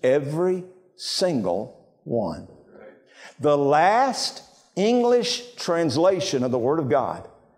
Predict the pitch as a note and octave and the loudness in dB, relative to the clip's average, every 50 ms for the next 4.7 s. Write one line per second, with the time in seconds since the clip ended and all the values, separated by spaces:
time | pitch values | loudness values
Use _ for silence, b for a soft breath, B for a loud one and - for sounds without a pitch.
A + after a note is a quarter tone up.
0 | B B B B B B - D3+ D#3+ - D3+ D3+ D3 C#3+ D3 D#3+ F#3 G#3 A3+ A#3 | B B B B B B 0 0 0 2 2 2 4 4 4 4 6 6 4 4
1 | A3 G#3+ F#3+ E3 D#3 D3+ D#3 E3+ F#3 G#3 A3+ A#3 G#3 E3+ B2+ - - C#3+ C#3 C#3+ | 4 2 2 0 0 0 0 0 2 2 2 2 2 0 0 -2 0 0 0 0
2 | C#3 - - - - C#3+ B2+ - - C3 C3 - - - - - - - B3 B3+ | 0 -2 -6 -6 -6 -6 -6 -4 -4 -6 -6 -6 -8 -8 -4 -4 0 2 2 2
3 | A3+ D#3 - - - - - - - - _ _ - - D3+ D3 C3 G#2 A2 B2+ | 2 0 -2 -4 -6 -6 -6 -8 -10 -18 _ _ -4 -2 0 0 0 0 0 0
4 | A#2+ C#3 E3+ G#3+ A3 F3 C3 G2 E2+ F#2+ F#2+ - - | 0 2 2 2 2 2 2 0 -2 -6 -8 -10 -12